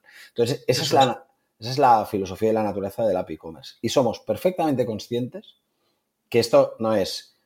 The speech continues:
Speaker 1: que, eh, el mes que viene todo el mundo está pinchado, conectado, me da, no, no va a pasar,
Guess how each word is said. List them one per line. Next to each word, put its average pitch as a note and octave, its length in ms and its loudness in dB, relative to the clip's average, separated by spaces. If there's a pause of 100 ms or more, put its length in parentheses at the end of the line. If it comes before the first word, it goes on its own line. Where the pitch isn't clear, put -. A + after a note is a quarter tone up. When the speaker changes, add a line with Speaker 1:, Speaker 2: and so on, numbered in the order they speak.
(100)
Speaker 1:
que, F2+ 500 2
eh, G2 400 2
el A#2 120 2
mes B2 180 0
que B2+ 100 2
viene A2 280 2
todo A2 100 2
el G#2 80 4
mundo G#2 220 0
está F#2+ 420 -4
pinchado, G2+ 400 2
conectado, F#2+ 560 0
me F#2 120 -4
da, F#2 220 -6
no, A2 300 0
no G#2+ 160 0
va A2 60 4
a G#2+ 60 0
pasar, G2 360 -4